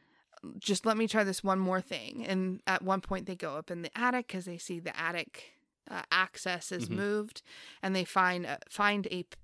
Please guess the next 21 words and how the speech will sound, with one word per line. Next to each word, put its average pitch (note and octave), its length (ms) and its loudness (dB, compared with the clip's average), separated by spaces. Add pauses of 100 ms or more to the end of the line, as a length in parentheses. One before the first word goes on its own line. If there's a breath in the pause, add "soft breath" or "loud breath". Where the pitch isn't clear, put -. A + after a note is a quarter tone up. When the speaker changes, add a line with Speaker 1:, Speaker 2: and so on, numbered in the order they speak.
Speaker 1:
picture, - 480 -4
a - 60 -10
childhood G#3+ 500 0
picture G3 300 -6
of E3 140 -8
Katie, F#3 520 -4 (720 soft breath)
um, F#3 540 -2 (120)
Speaker 2:
With F#2 220 -4
burns A2+ 460 2
around F#2 220 -4
the E2+ 100 -8
edges. E2+ 240 -4
Speaker 1:
with G3 160 6
burns B3+ 260 8
around F#3+ 200 2
the F3 120 -4
edges, F3 300 -6
like E3+ 140 -4
it E3 140 -4
was E3+ 140 -4
saved E3 500 -4